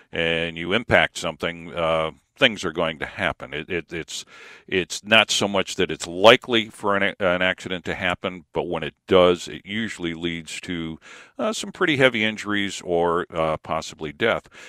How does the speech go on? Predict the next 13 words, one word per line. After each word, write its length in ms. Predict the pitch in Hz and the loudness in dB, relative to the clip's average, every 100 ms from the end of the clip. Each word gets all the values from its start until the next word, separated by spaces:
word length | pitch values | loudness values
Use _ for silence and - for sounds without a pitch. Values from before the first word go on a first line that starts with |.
| - _ | -20 _
Uh, 260 | 82 78 76 | -4 -2 0
what 180 | 92 | 4
I 80 | 90 | 4
will 320 | 78 104 196 | 4 6 6
say 380 | - - 87 92 | 4 0 2 2
is 180 | 92 - | -2 -2
that 260 | 87 82 - | -2 -2 -2
this 240 | 107 - | -2 2
airplane, 500 | 101 90 95 87 85 | 2 2 -2 -4 -6
since 300 | - 85 - | -10 -10 -8
the 140 | - - | -8 -2
early 340 | 90 82 71 | 0 0 0
eighties, 640 | 110 160 110 90 95 - | 2 2 0 -4 -6 -12